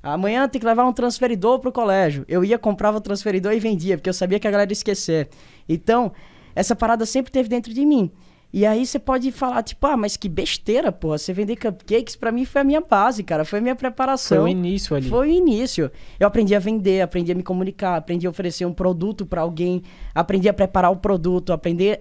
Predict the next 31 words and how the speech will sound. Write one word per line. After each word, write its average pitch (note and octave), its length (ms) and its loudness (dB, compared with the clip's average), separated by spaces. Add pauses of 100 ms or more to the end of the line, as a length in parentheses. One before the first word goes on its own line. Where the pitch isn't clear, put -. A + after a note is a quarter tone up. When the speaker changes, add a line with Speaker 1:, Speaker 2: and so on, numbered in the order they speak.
Speaker 1:
aprendi F3 500 -2
a C4+ 40 2
entender G#3+ 500 0
que B3 80 -6
eu G3 40 -4
tava F#3 180 -2
resolvendo F3+ 400 0
um F#3+ 40 -4
problema E3+ 440 -4
de E3+ 80 -2
alguém F#3 340 -2
com F3 80 -12
aquelas E3 240 -6
minhas D#3+ 160 -2
atitudes D#3+ 400 -6
ali D#3+ 100 -2
que D3+ 80 -10
eu D#3+ 40 -8
tava D#3 180 -8
tomando. G3+ 480 -4 (380)
Então, B3+ 120 -2
pra C4+ 120 -2
mim, C#4 100 2
isso C4 100 -10
foi C4+ 300 0
obrigatório, B3+ 640 0
cara, C#3 160 -4
foi F3 140 -6
uma F#3+ 60 0
jornada G#3 340 0
fundamental. A3 680 0